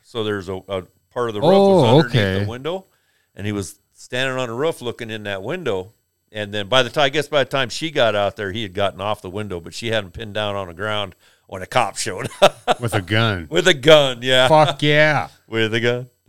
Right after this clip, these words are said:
Speaker 1: <laughs>
Speaker 2: So
Speaker 1: Good for her.
Speaker 2: you know, that's, that's good on her. I mean,
Speaker 1: That's
Speaker 2: we gotta
Speaker 1: right.
Speaker 2: give her a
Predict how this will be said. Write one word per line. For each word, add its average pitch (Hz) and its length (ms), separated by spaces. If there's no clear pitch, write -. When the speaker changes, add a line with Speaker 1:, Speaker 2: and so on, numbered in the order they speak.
Speaker 1:
<laughs> - 540
Speaker 2:
So 139 440
Speaker 1:
Good 160 240
for 135 160
her. 143 420
Speaker 2:
you 135 100
know, 127 360
that's, 165 280
that's 143 360
good 143 280
on 139 240
her. 117 340
I 92 80
mean, 113 140
Speaker 1:
That's 113 80
Speaker 2:
we 147 60
gotta 131 200
Speaker 1:
right. 87 80
Speaker 2:
give 101 180
her 104 80
a 120 80